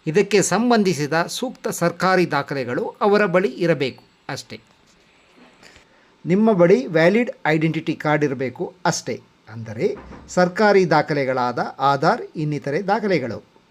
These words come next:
ಇದು ನಿಮ್ಮ ಬಳಿ ಇರಬೇಕಾದ್ದು ಅಥವಾ ಇದನ್ನು ಹೋಟೆಲ್ ಸಿಬ್ಬಂದಿಗೆ ತೋರಿಸಬೇಕಾದ್ದು ಕಂಪಲ್ಸರಿ. ಅದರ ಒಂದು ಪ್ರತಿಯನ್ನ ಹೋಟೆಲ್ನ ಸಿಬ್ಬಂದಿ ತಮ್ಮ ಬಳಿ ಇಟ್ಟುಕೊಂಡಿರ್ತಾರೆ, ಇಲ್ಲವೇ ಸ್ಕ್ಯಾನ್ ಅಥವಾ ಫೋಟೋ ಪ್ರತಿ ಮಾಡಿಕೊಂಡು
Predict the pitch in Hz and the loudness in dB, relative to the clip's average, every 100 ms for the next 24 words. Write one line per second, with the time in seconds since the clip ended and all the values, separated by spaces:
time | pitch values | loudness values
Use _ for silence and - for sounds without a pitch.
0 | _ _ _ _ _ - 185 254 285 214 | _ _ _ _ _ -4 0 0 2 2
1 | 185 165 160 147 143 139 131 139 120 117 | 4 4 4 4 2 0 -2 -2 -6 -2
2 | 233 403 _ _ 160 170 160 220 196 170 | -2 -2 _ _ 0 2 2 2 2 2
3 | 170 151 190 202 208 160 135 151 131 135 | 2 4 4 6 2 0 -4 -2 -2 -2
4 | 170 208 170 131 127 127 117 110 151 156 | 2 2 2 -4 -6 -8 -8 -8 -8 -8
5 | 143 135 143 127 120 101 87 _ _ _ | -12 -10 -8 -8 -10 -14 -16 _ _ _
6 | _ _ _ _ - 165 185 170 165 170 | _ _ _ _ -2 2 4 6 4 2
7 | 160 156 160 160 156 185 240 214 180 185 | 0 -2 0 0 2 0 0 -4 -6 -2
8 | 185 170 147 156 139 143 165 180 147 135 | 0 0 -2 -4 -6 -4 -2 -2 -4 -2
9 | 147 165 190 214 208 170 123 120 120 101 | -2 -4 -8 -8 -4 -4 -4 -10 -12 -12
10 | 92 - _ _ _ - 147 147 131 135 | -12 -16 _ _ _ -8 -4 -2 0 0
11 | 226 - _ - - 180 233 240 _ - | -2 -4 _ -8 2 4 4 0 _ -6
12 | 151 147 143 - 190 220 - 151 147 135 | -4 0 -2 2 2 4 2 -2 -2 -2
13 | 127 123 131 196 180 123 | -6 -6 -6 -4 -4 -4